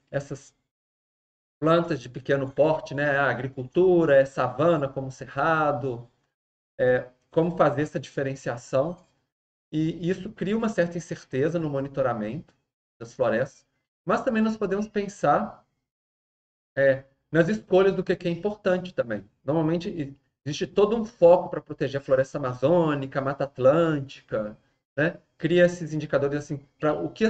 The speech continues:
o que a sociedade quer dar prioridade. Enquanto isso, é, de uma maneira pouco visível pra maioria das pessoas, esses ecossistemas não florestais, eles vão ser, dando cada vez mais lugar à agricultura. A gente vê a expansão da agricultura brasileira nas áreas de cerrado, por exemplo.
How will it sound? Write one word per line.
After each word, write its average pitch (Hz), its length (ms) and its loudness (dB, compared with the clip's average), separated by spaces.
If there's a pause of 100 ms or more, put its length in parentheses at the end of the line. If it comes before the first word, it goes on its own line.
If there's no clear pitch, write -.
(220)
o 147 100 -4
que 208 220 -2
a 208 60 4
sociedade 147 540 0
quer - 100 -4
dar 135 100 2
prioridade. 127 840 -2 (640)
Enquanto 185 600 -2
isso, 190 440 -6 (680)
é, 135 180 6
de 135 140 -2
uma 170 80 2
maneira 160 340 2
pouco 196 460 0
visível 156 400 -2
pra 156 140 -4
maioria 139 280 0
das 160 160 -8
pessoas, 160 640 -2 (420)
esses 185 260 -2
ecossistemas 180 600 -4
não 151 140 -6
florestais, 156 440 -4
eles 160 220 -4
vão 170 220 -2
ser, 175 260 -6
dando 165 280 0
cada 165 220 2
vez 170 200 0
mais 170 200 0
lugar 147 360 0
à 160 40 0
agricultura. 156 600 -2
A - 20 -4
gente 143 220 -8
vê 143 140 -2
a 175 40 0
expansão 170 540 -2
da 170 60 0
agricultura 139 600 -6
brasileira 123 540 -2
nas 120 180 -6
áreas 120 220 -4
de - 60 -20
cerrado, 117 560 -4
por 110 160 -8
exemplo. 110 380 -8